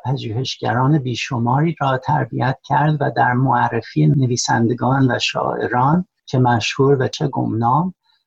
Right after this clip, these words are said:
و منابع مفید و در تصحیح و اصلاح تحقیقات آثار آنان و غیره پویا بود و در حرفهٔ علمی ادبیات به دیگران راهنمایی و کمک می‌کرد.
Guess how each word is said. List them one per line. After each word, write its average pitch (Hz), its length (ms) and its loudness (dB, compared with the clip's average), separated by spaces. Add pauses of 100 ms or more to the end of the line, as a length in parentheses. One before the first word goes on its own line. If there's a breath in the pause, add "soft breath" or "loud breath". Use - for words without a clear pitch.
(140)
و 123 60 -2
منابع 123 600 2
مفید 139 840 2
و 117 120 -2
در 120 280 -2
تصحیح 135 520 0
و 123 40 -2
اصلاح 131 760 2 (120)
تحقیقات 123 680 -4
آثار 120 560 0
آنان 127 580 0 (380 soft breath)
و 123 80 -2
غیره 120 680 0 (160)
پویا 131 380 2
بود - 300 -12 (360)
و 123 80 -8
در 139 220 0
حرفهٔ 135 600 -2
علمی 123 480 2
ادبیات 123 840 0 (120)
به - 80 -8
دیگران 127 840 0
راهنمایی 113 840 2
و 147 180 -8
کمک 123 460 -2
می‌کرد. 117 400 -8